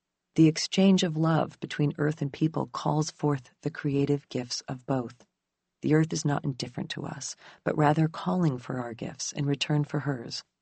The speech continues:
the reciprocal nature of life and creativity." Or, to put it more simply, nature provides the seed,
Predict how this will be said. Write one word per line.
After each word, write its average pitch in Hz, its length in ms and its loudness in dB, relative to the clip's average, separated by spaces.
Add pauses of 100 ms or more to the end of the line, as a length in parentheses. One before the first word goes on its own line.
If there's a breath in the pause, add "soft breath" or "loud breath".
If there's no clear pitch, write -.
(180)
the 139 80 0
reciprocal 151 520 -2
nature 139 540 -4
of 127 160 -10
life 123 460 -2
and 123 100 -12
creativity." 120 720 -8 (960)
Or, 151 240 6
to 160 120 -2
put 151 160 0
it 147 80 0
more 139 120 0
simply, 123 540 -6 (460)
nature 139 300 2
provides 131 400 -4
the - 100 -8
seed, 143 520 0